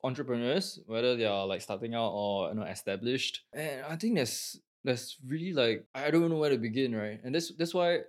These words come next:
get the book, right? The book is the easiest way to start. It's the five E scale engine. Right now, it's only, like, less than fifteen dollars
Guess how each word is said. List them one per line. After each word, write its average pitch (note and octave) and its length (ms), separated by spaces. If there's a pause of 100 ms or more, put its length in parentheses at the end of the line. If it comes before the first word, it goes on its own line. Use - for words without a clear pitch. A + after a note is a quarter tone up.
(120)
get G#3+ 160
the D3 60
book, B2+ 320
right? C3 180
The C3 60
book F3 200
is C3+ 60
the C3+ 80
easiest C3+ 340
way C#3+ 100
to A#2 100
start. B2 360
It's A#2 140
the A#2 140
five D3 340
E C#3+ 140
scale C3+ 260
engine. B2 400
Right C#3+ 160
now, G3+ 80
it's C3+ 140
only, D3 120
like, A#2 300
less D3+ 180
than A2+ 120
fifteen C3 500
dollars A2+ 460